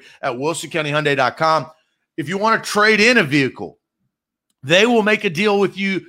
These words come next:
there as well. So if you're thinking about, "Hey, man, I'm trying to get rid of this, this particular car that I've had for a quite, quite some time, I want to upgrade,"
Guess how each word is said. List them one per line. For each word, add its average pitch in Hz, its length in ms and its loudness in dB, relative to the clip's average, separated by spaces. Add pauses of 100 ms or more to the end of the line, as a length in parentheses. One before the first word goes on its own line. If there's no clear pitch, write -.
there 175 440 0
as 131 160 -8
well. 151 320 2
So 175 160 -6
if 143 100 -12
you're - 80 -10
thinking 196 240 -10
about, 190 240 -2
"Hey, 202 220 -4
man, 196 180 -6
I'm 180 100 -4
trying 214 200 -4
to 185 60 -8
get 180 120 -6
rid 185 200 -6
of 185 60 -8
this, 180 340 -6 (340)
this 185 160 -6
particular 190 560 -4
car 190 400 2
that 175 100 4
I've 170 100 4
had 185 280 0
for 180 140 -2
a 165 60 -4
quite, 180 380 -2
quite 175 220 -4
some 160 140 -10
time, 160 300 -4
I 160 40 -4
want 147 180 -6
to 135 180 -8
upgrade," 202 500 -4